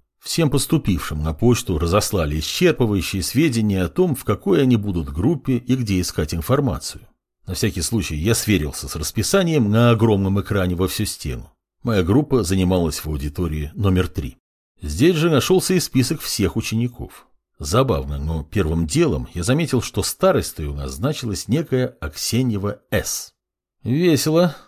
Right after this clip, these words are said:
ухмыльнулся я и направился к своей аудитории, с любопытством глядя по сторонам. Широкие коридоры университета сами по себе были лучше любого музея.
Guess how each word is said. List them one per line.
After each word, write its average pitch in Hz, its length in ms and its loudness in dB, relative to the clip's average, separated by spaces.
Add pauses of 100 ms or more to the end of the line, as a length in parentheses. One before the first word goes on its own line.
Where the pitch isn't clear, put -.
(120)
ухмыльнулся 101 640 0
я 156 200 2
и 202 200 0
направился 104 560 -2
к - 60 -8
своей 82 360 -2
аудитории, 139 680 0
с - 120 -12
любопытством 101 580 -2
глядя 87 320 -2
по 98 100 -8
сторонам. 87 580 -6 (260)
Широкие 180 500 0
коридоры 139 460 4
университета 127 840 2
сами 170 280 0
по 127 160 0
себе 123 380 2
были 98 220 0
лучше 98 400 0
любого 110 500 0
музея. 87 580 -6